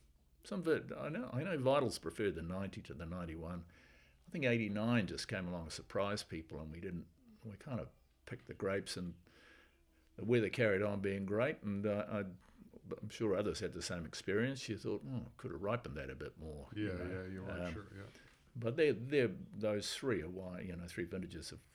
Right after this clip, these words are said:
Speaker 1: made wines that still look good. Uh, and then we, then we went into another classic, ninety-two, ninety-three, with the Pinatubo years. You know,
Speaker 2: Pinatubo?
Speaker 1: the,
Speaker 2: What's
Speaker 1: the
Speaker 2: that?
Speaker 1: eruption, the eruption,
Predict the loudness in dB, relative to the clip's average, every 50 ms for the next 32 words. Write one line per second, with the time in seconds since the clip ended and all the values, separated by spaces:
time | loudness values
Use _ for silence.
0 | -20 _ _ _ _ _ -8 -8 -6 -6 -6 -8 -8 -6 -6 -6 -6 -6 -6 -6
1 | -6 -8 -6 -2 -2 -2 -2 -4 -8 -10 -10 -10 -10 -10 -10 -12 -18 _ _ _
2 | _ _ _ _ _ _ _ _ _ _ _ _ _ _ _ _ _ _ -20 -20
3 | -20 _ -12 -10 -6 -4 -4 -2 -4 -4 -6 -8 -10 -14 -16 _ -8 -6 -2 -2
4 | 0 0 0 -2 -4 -6 -12 _ _ _ -20 -20 _ _ -2 0 2 2 2 2
5 | 2 2 0 0 0 0 0 0 2 2 2 4 2 2 0 -2 -8 -14 -20 -20
6 | -20 -20 -20 -20 -20 -20 -20 -20 _ _ _ _ -4 -2 -2 -2 -2 -2 -4 -4
7 | -4 -4 -2 -4 -4 -4 -4 -2 0 0 0 -2 -4 -4 -6 -6 -8 -4 2 4
8 | 4 4 4 2 -2 -6 -8 -6 -6 -4 -4 -6 -4 -2 0 0 2 0 0 -2
9 | -4 -8 -12 -12 -12 -12 -10 -8 -8 -8 -8 -10 -14 -16 -14 -12 -10 -8 -4 -2
10 | 0 2 2 2 2 2 2 2 2 2 0 -2 0 0 0 2 6 8 8 10
11 | 10 10 8 8 4 -2 -6 -2 2 4 4 4 2 0 -6 -12 -10 -6 -4 -4
12 | -4 -4 -6 -10 -10